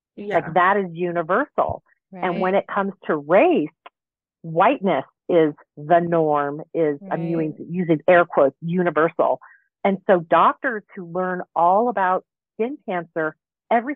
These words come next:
Speaker 2: single picture in their medical books is of
Speaker 1: Mm-hmm.
Speaker 2: white skin with things. And, and so a, a, somebody like bipoc comes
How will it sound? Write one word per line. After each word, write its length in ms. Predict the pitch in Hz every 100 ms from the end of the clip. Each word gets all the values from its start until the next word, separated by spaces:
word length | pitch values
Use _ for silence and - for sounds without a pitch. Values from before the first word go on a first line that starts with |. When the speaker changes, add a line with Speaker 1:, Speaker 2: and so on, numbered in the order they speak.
| -
Speaker 2:
single 220 | 285 269
picture 500 | - 226 - 190 175 165
in 120 | 175
their 140 | 170 156
medical 400 | 160 160 165 147
books 320 | 143 147 _ -
is 100 | 160
of 180 | 143 151 -
Speaker 1:
Mm-hmm. 180 | 247 143
Speaker 2:
white 260 | 160 170 - _ _
skin 400 | 175 151 123 - _ _ _ _
with 200 | 165 151 - _ _ _ _ _ _ _ _ _ _
things. 300 | 196 156 127 - _ -
And, 160 | 170 -
and 140 | 175 180
so 180 | 175 -
a, 100 | 170 247 _ -
a, 140 | 151 - _ _ -
somebody 560 | 202 208 220 220 226 - _ _ _ _ _ _ _ _
like 180 | 160 151
bipoc 460 | 160 170 196 226 185
comes 300 | - 208 196